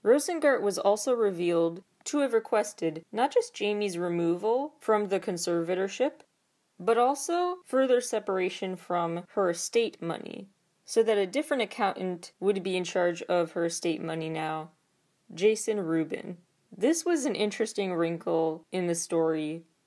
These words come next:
'cause Rubin has actually he tried putting his mom into conservatorship before,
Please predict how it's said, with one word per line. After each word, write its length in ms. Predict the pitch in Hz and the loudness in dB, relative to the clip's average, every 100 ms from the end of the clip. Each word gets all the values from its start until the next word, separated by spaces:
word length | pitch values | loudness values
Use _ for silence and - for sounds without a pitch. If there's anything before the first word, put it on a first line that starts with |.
| _ _ | _ _
'cause 180 | - 185 | -6 -2
Rubin 300 | 262 302 226 | 0 0 0
has 220 | 202 180 | 0 2
actually 720 | 180 180 - 190 175 160 160 165 _ _ _ _ _ _ | 2 2 -2 -2 0 0 -2 -6 _ _ _ _ _ _
he 60 | 247 | -6
tried 260 | 254 220 196 | 0 0 2
putting 220 | 202 190 | -2 -2
his 120 | 175 | -4
mom 300 | 175 185 190 | 0 0 2
into 140 | 170 | -2
conservatorship 920 | 165 170 165 170 165 160 156 - 165 | -4 -6 -4 -4 -2 -2 -2 -4 -4
before, 640 | - 170 170 160 160 165 | -4 -8 -2 0 0 -4